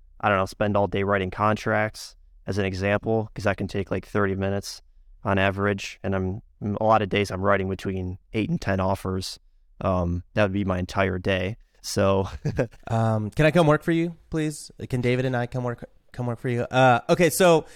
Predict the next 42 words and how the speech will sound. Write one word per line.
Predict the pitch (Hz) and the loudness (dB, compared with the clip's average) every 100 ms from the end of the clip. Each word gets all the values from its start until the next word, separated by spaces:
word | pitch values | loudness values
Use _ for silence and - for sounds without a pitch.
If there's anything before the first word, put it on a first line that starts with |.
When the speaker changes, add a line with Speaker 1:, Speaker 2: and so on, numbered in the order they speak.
| - | -2
Speaker 2:
you | 170 | 2
have | 170 | 4
no | 175 240 | 6 6
deals | 196 202 165 | 6 4 4
in | 156 | 2
the | |
first | 123 147 127 | 2 2 0
three | 139 123 | 0 2
months, | 117 113 113 - - - - | 2 2 0 -4 -8 -8 -4
and | 135 131 131 120 104 - _ | 0 4 4 2 -2 -12 _
you | - 139 131 | -6 -2 -2
start | - 175 170 | 2 2 2
to | |
fire | - 151 147 | 2 4 6
on | 131 | 6
all | 127 123 | 6 4
cylinders. | - 127 120 110 107 104 - - - - - | 2 0 2 0 -2 -2 -8 -14 -20 -10 2
By | 135 | 2
June | 120 151 185 | 4 6 6
of | - | 4
twenty | 185 165 | 2 0
twenty-two, | - 151 127 143 131 127 | 0 -2 0 0 0 0
you | 120 | -2
decide | 120 120 156 | -2 2 2
to | 143 | 2
get | 135 | 0
your | 127 | 0
first | - 127 127 | 2 2 2
investment, | 110 113 - 110 | 0 0 0 -2
which | 113 - | -2 -2
is | 104 | -2
a | 101 | -2
burr, | 92 127 107 101 107 | 4 4 6 2 -2
it | 113 - | -8 -6
sounds | 107 104 | -4 -2
like, | 101 104 107 - | 0 0 -2 -8
or | 110 110 104 | -4 -2 -2
some | 123 117 | -4 -4
kind | 117 107 | -2 -4
of | 92 - | -4 -8
re-, | 107 110 | -8 -6
rehab. | 113 120 104 107 107 101 | -2 -2 0 2 0 -2